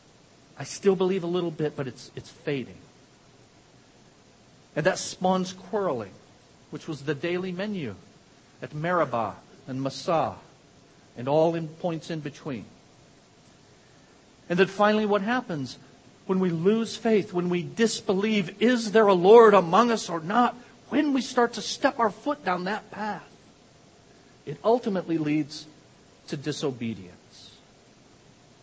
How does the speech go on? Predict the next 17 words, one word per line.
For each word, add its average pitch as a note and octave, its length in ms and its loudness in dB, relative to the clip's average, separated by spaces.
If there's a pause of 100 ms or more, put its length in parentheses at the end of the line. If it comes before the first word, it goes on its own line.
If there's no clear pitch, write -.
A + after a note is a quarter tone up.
(1120)
And D3 140 -6
I E3 40 -4
might G#3+ 240 0
add, G#3 180 0
a G3 80 -2
justified C#3+ 880 -8 (1300)
disobedience B2 760 -6
in B2+ 100 -8
our A#2+ 120 -6
own A#2+ 160 -8
mind. C3 240 -10 (1900)
I - 40 -12
mean, E3 140 -4
after G#3 340 -2
all, F3 460 2
I E3+ 140 2
wouldn't A3 360 -4